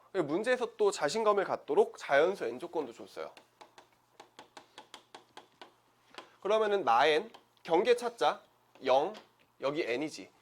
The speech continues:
그럼 나라면 영이랑 마이너스 N이랑 N이랑 그 옆에 거 하나, 뭐 N 플 일을 넣어도 되는데 이 N을 넣어도 돼요. 어차피 직선이니까. 자, 하나씩 넣고 점 찍어봐. 영 집어넣으면 얼마 돼?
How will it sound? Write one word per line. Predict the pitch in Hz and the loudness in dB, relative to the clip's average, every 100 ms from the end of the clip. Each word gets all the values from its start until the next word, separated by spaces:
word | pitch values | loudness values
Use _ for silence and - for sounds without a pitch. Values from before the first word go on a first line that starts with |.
| _ _ | _ _
그럼 | 190 | -4
나라면 | 135 139 180 156 175 113 _ _ _ _ _ _ _ _ _ _ _ _ _ _ _ _ _ _ _ _ _ _ _ _ _ _ _ _ _ _ _ 120 | 0 0 0 -2 -4 -6 _ _ _ _ _ _ _ _ _ _ _ _ _ _ _ _ _ _ _ _ _ _ _ _ _ _ _ _ _ _ _ -2
영이랑 | 123 190 214 143 135 - _ _ - - | 0 0 0 -2 -4 -16 _ _ -20 -10
마이너스 | 123 131 208 226 220 | -2 0 0 -2 -6
N이랑 | 123 113 117 131 107 _ _ | -10 -8 -8 -10 -12 _ _
N이랑 | 120 151 170 135 127 | -4 -4 -4 -8 -10
그 | - 202 | -6 -2
옆에 | 254 - 247 | -2 -4 -8
거 | 202 | -6
하나, | 190 185 110 127 | -4 -6 -6 -6
뭐 | 147 - _ | -8 -8 _
N | 143 185 | -6 -6
플 | - 269 226 | -8 -10 -8
일을 | 269 269 | -8 -6
넣어도 | 143 135 208 | -6 -4 -4
되는데 | 196 180 170 | -6 -6 -6
이 | 190 135 190 | -8 -6 -4
N을 | 247 226 | -2 -4
넣어도 | 135 165 | -6 -8
돼요. | 139 123 - | -12 -10 -10
어차피 | 120 202 180 | -12 -14 -16
직선이니까. | - 117 - 156 113 67 - - _ _ _ _ _ _ - | -18 -18 -12 -12 -12 -20 -20 -20 _ _ _ _ _ _ -12
자, | |
하나씩 | 190 277 285 170 | -4 -2 -2 -4
넣고 | 135 - 202 | -6 -4 -10
점 | 160 123 | -8 -12
찍어봐. | - 233 135 139 _ _ _ _ 143 | -10 -8 -6 -6 _ _ _ _ 0
영 | 175 262 254 | 0 0 -8
집어넣으면 | 202 190 202 196 156 | -8 -6 -4 -4 -6
얼마 | 127 127 123 | -6 -6 -8
돼? | 147 | -10